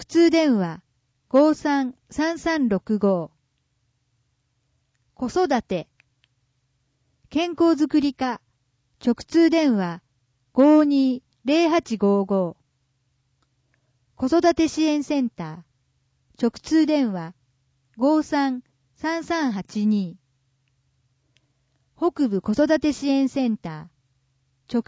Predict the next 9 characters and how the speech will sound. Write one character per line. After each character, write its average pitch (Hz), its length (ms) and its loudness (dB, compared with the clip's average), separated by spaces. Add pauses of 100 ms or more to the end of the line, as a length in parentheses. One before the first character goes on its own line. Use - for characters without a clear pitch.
通 330 240 4
電 294 260 0
話。 175 240 -8 (640)
五 302 280 4
四 277 340 0 (460)
七 269 260 2
七 302 300 -2
零 196 320 0
一。 - 420 -14